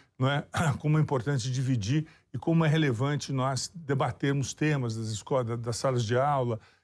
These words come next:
e, e discutirmos, eh, questões, não é, eh, de aprendizado, não é? Hoje eu aprendi com os professores a importância, não é, eh, de termos mais, eh, disponibilidade afetiva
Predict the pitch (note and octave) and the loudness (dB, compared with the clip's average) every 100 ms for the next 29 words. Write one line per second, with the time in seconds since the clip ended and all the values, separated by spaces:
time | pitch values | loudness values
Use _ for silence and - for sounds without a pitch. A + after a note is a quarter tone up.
0 | _ A#2+ A2+ D#3+ A2+ G2+ - - - D3+ | _ -4 0 0 0 -4 -6 -6 0 2
1 | C#3+ B2 A#2+ - A#2+ A#2+ B2+ - A#2+ - | 2 0 -2 -2 -4 -4 -6 -4 -4 0
2 | C3+ B2 - _ _ _ B2+ C3 - _ | 0 0 -6 _ _ _ -2 -2 -4 _
3 | _ - A#2 A2+ A2+ - A2+ B2+ C#3 B2+ | _ -6 -4 -2 -2 -2 0 0 2 2
4 | G2 C3+ B2+ G2 G#2 - A#2 B2 C3+ C3 | 2 2 0 -2 -10 -10 -4 -2 0 2
5 | D#3 D3 D3+ C#3+ A#2+ B2+ C#3 A#2+ C#3 A#2+ | 4 2 0 0 0 0 -2 -4 -4 -6
6 | A#2+ - C#3+ C3 C#3 B2+ C3+ G#2 C#3 C3 | -4 0 2 2 0 0 0 0 0 0
7 | - B2+ - _ _ B2+ C#3 C3+ - _ | -2 -4 -8 _ _ 0 0 0 -10 _
8 | - B2+ B2+ C#3 A#2 - D3 C#3 B2+ B2 | -2 2 2 0 -4 -2 0 2 2 0
9 | B2+ C3 B2+ - C#3+ B2 A#2+ - D3+ C#3+ | 0 0 -2 -4 -2 -2 -2 -2 2 4
10 | B2+ A#2+ C3 B2 C3 A#2+ - D3+ B2+ A2+ | 4 2 0 0 -4 -6 -2 0 2 0